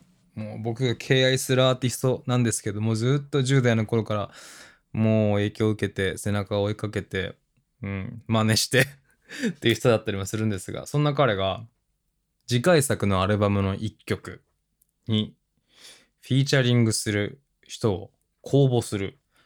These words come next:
清水翔太コラボチャレンジなるものを始めたんですね。なんか別にプロアマ問わず年齢制限なしだったんで、ちょっとこう、若干恥ずかしい思いも、もうした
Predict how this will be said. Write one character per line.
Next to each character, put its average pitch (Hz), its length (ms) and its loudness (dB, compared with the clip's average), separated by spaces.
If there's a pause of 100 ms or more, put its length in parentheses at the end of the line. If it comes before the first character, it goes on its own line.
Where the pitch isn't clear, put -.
(180)
清 - 260 0
水 120 300 4
翔 107 300 0
太 101 180 -12
コ - 220 -6
ラ 139 120 4
ボ 151 160 2
チ 143 140 -4
ャ 139 60 4
レ 139 100 4
ン 120 140 2
ジ 95 260 -6 (140)
な 107 100 0
る 98 100 0
も 90 120 -4
の 87 140 -10
を 92 40 -14
始 95 240 -8
め 92 100 -4
た 95 120 -10
ん 95 40 -14
で - 80 -18
す - 100 -18
ね。 117 160 -12 (1120)
な 135 120 0
ん 113 40 0
か - 200 -8
別 117 160 -8
に 110 60 -6
プ - 200 -4
ロ 110 120 2
ア 110 40 4
マ 98 140 0
問 104 180 -4
わ 95 80 -2
ず 92 100 -8
年 104 160 -2
齢 107 160 -2
制 104 180 -6
限 95 160 -8
な 104 120 -2
し - 180 -10
だ 98 120 -12
っ - 60 -20
た - 160 -16
ん 92 120 -16
で、 80 220 -18 (640)
ち - 80 -8
ょ - 40 -2
っ - 20 -8
と - 160 -10
こ 95 460 -4
う、 - 40 -20 (340)
若 117 180 -2
干 - 20 -4
恥 120 120 2
ず 123 60 -4
か 135 80 2
し - 80 0
い 127 60 0
思 101 160 2
い 98 40 0
も、 95 220 -6 (200)
も 101 100 -6
う 95 40 -8
し - 100 -8
た 127 180 0